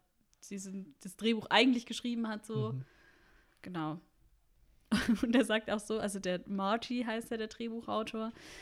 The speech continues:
Speaker 1: sagt so, „Ja, ich musste halt irgendwie neunzig Prozent rausnehmen, damit man's überhaupt lesen konnte und dann nochmal zehn, damit's richtig gut wurde.“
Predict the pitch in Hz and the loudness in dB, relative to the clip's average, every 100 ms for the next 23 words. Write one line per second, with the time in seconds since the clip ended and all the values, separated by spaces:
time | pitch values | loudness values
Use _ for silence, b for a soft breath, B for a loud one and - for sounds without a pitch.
0 | B B 202 - 196 226 233 233 - 226 | B B -8 -2 2 4 4 0 2 2
1 | 226 220 226 233 254 - - 220 208 226 | 2 2 4 6 6 4 -4 -2 2 4
2 | 294 285 247 226 214 185 190 - 196 294 | 4 4 4 4 2 -2 -6 -6 6 6
3 | 349 277 285 254 262 226 226 269 285 240 | 8 6 6 6 6 4 6 8 8 6
4 | 226 - 269 247 226 - 233 - - 226 | 4 6 6 8 4 2 0 0 -2 2
5 | 202 202 190 - | 4 4 2 0